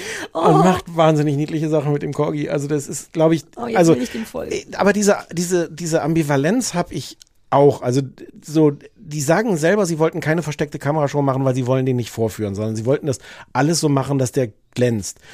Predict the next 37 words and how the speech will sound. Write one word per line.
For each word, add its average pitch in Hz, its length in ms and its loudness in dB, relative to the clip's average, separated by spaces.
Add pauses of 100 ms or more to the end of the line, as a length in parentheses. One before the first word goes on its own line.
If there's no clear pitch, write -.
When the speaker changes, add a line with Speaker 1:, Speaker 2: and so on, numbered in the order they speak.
(180)
Speaker 2:
Und 143 160 2
das 117 240 -2
stimmt. 226 480 2
Speaker 1:
Ja. 202 140 2
Speaker 2:
Also 156 180 2
der 147 140 4
hat 151 140 -2
ganz 196 260 0
viel 190 220 -6
Gelegenheit 160 680 0
zu 151 140 -2
sagen, 139 440 0
zu 147 120 -8
zeigen, 170 420 0
was 151 120 0
für 156 100 -2
ein 147 80 0
guter 147 220 2
Typ 208 200 -4
er 139 140 0
ist. 165 260 -2
Speaker 1:
Ja. 208 300 -4
Speaker 2:
Und 165 180 -2
trotzdem 190 500 -2
hat 170 140 0
es 147 80 -4
natürlich, 135 200 -4
genau 160 180 2
wie 180 40 2
du 175 100 2
sagst, 143 300 0
diese 143 160 -2
ganzen 156 260 -2
Momente, 151 220 0
wo 151 60 -2
man 143 140 -2
sagt, - 100 -20